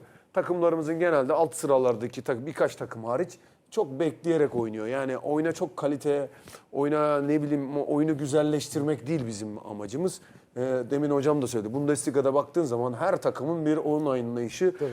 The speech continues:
Speaker 1: veya gö-, göze hoş gelen futbol izliyoruz. Biz de genelde hep kazanmaya yönelik oynadıkları için Bekle gör taktiği. Be-, kap işte demin söylediğim gibi. Bir, inşallah bu seneden sonra biraz o sayının artması lazım.
Speaker 2: E, zaten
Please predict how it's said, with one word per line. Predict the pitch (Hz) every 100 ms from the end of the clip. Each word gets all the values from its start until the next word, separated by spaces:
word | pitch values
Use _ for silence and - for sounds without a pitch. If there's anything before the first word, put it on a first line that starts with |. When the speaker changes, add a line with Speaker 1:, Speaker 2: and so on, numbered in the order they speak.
| 110
Speaker 1:
veya | 131 151
gö-, | 147 143 127 131
göze | 156 147
hoş | 135 175 -
gelen | 139 165
futbol | 165 160 - 139
izliyoruz. | 139 139 214 165 - - -
Biz | 160 160
de | 170
genelde | 175 170 165
hep | 175
kazanmaya | - 156 156 170 175 175
yönelik | 160 135 123
oynadıkları | 143 151 147 143 190
için | 196 - 208 - - _ _
Bekle | - 202 - 202
gör | 185 185
taktiği. | - 135 - 156 190
Be-, | 185
kap | - 180 -
işte | 139 170 170
demin | 160 160
söylediğim | - 156 156 147 120
gibi. | 143 185 - - _
Bir, | 165 160 -
inşallah | 151 175 165 160
bu |
seneden | 165 165 165 190
sonra | 185 156 131
biraz | 151 147
o | 151
sayının | - 143 160
artması | 135 127 131 123 160
lazım. | 127 95 95 -
Speaker 2:
E, |
zaten | 110 135 143 147 143